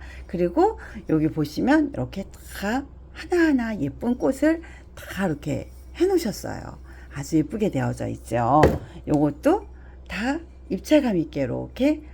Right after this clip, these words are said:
안으로 도장을 탁탁탁탁 찍어 놓은 것처럼 이렇게 되어져 있는 요런 화분이에요. 여기 파란색, 아, 파란색 너무 멋있어요. 아주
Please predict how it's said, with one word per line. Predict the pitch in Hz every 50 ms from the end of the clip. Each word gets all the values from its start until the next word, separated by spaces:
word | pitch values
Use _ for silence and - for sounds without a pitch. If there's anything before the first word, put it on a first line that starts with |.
| - -
안으로 | - 151 302 294 - - 190 240 302 302 - - -
도장을 | - - 185 180 208 185 180 185 190
탁탁탁탁 | - - - - - - - - - - 349 330 - -
찍어 | - 339 403 392 349
놓은 | 302 277 226 202 185
것처럼 | 160 147 - - 175 208 269 302 311 - - - - - - - - -
이렇게 | 139 139 139 156 156
되어져 | - 151 151 147 143 143 - - 127
있는 | 123 127 - 226 277 320 320 - - - - - -
요런 | 160 170 233 277 285
화분이에요. | 254 196 165 135 135 131 131 131 127 123 120 120 113 104 - - - - - - - - - - - - - - - -
여기 | - 123 120 120 123 - 254 311 370 - - - -
파란색, | - - - - 311 339 339 330 330 233 - - -
아, | 247 262 269 269 277
파란색 | - - 349 381 349 320 330 262 190
너무 | 160 143 135 151 214 277
멋있어요. | 294 294 269 247 - 185 160 - - 123 120 98 82 90 - - - - - - - - - -
아주 | 120 143 135 - 208 262 311 339